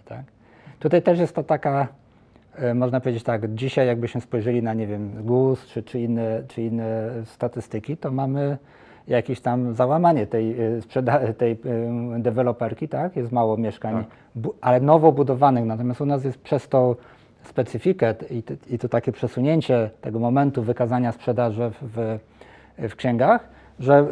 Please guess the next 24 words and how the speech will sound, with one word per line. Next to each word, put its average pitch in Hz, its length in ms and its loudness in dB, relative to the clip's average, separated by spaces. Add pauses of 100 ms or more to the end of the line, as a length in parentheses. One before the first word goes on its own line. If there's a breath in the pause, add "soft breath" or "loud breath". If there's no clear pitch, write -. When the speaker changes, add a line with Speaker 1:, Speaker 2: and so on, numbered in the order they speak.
(120)
Speaker 1:
mieszkania 143 500 4
budowane 127 580 4
w - 100 -14
poprzednich 147 600 -4
latach, 190 340 0
my 175 180 2
w - 80 -8
tym 151 220 2
roku, 160 300 6
gdzie 135 360 2 (380 soft breath)
generalnie 135 520 4
branża, 120 440 2
no, 117 240 0
boryka 117 380 0
się 120 140 -6
z 107 60 -6
dużymi, 113 380 -4 (440)
y, 117 40 -8
problemami, 117 640 -2
tak, 151 280 -4
z 123 220 -8
racji 110 340 -2
wysokich 104 440 -8
stóp, 175 280 0